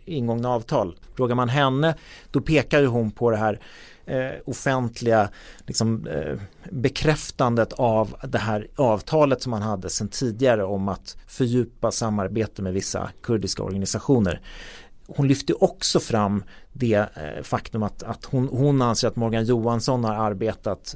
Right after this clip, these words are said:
mot hedersförtryck på ett sätt som hon tycker är bra i den här röstförklaringen. Och det är ju, det är ju hennes, eh, så här, eh, hjärtefråga. Det var ju, det var ju så hon liksom kom in i politiken, i offentligheten, som en aktivist som arbetade mot hedersvåld och hedersförtryck.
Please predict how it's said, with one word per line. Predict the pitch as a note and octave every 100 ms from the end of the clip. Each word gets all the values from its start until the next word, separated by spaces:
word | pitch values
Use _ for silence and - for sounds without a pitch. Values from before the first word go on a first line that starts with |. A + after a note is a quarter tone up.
| -
mot | - A#2 A2+ -
hedersförtryck | - A2 G2 - - - - D3+ - -
på |
ett | G#2+
sätt | G2+ F#2+
som | - G2
hon | F#2
tycker | - - G#2
är |
bra | G2 B2+ - G2 - - - -
i | A#2+
den | A2 F#2+
här | G2
röstförklaringen. | A2 - - - C3 F#2 F2 -
Och | B2
det | C3
är | C#3+
ju, | B2+ B2+
det | C3+ D3 D#3+
är | C3+
ju | B2+ A#2
hennes, | - A2 G#2 - - -
eh, | - D2 - - -
så | A2+
här, | G2 - - - - -
eh, | - D2 D#2 D#2+ -
hjärtefråga. | B2 B2 - - - D#3+ B2 G2+
Det | B2+
var | C3
ju, | B2+
det | C#3+ D3
var | C3+
ju | B2
så | - C#3
hon | A#2 A#2+ A2+
liksom | G2+ G#2+
kom | - B2
in | C3 A2+
i | G#2+
politiken, | - A#2 C3 D#3 C#3+ - G2+
i | G#2+
offentligheten, | G2+ D3+ D3 - G#2+ F#2+ G2+ F2
som | - A#2 A2
en | G#2+
aktivist | G#2+ - A#2+ A#2+ - - -
som | - A#2 G2+ G2+
arbetade | A2 F#2+ G2 F#2+
mot | G2+ F2+
hedersvåld | - G#2+ F2 B2+ A2+ A#2
och |
hedersförtryck. | G#2 G#2 - C3+ B2+ - -